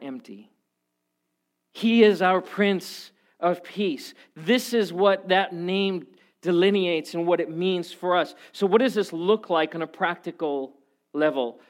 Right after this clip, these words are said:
There's two places where God's peace, where Jesus functions as a Prince of Peace for us. The first is this.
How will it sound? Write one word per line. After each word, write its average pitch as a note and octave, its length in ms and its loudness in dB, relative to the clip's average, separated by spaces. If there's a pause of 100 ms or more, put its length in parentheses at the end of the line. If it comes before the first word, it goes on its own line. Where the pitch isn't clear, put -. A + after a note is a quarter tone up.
(120)
There's E3+ 240 -4
two B3 180 0
places G#3 560 -2
where E3 160 0
God's D#3+ 440 -4
peace, D#3+ 640 -8 (200)
where F3 160 0
Jesus G#3 580 -4 (220)
functions G#3+ 640 -2
as E3 140 -4
a F3+ 60 -4
Prince F3+ 340 -8
of D#3+ 140 -14
Peace D3 300 -8
for E3 220 -4
us. B2+ 200 -4
The D#3 80 -12
first G3 360 -6
is D#3+ 140 -6
this. B2 420 -12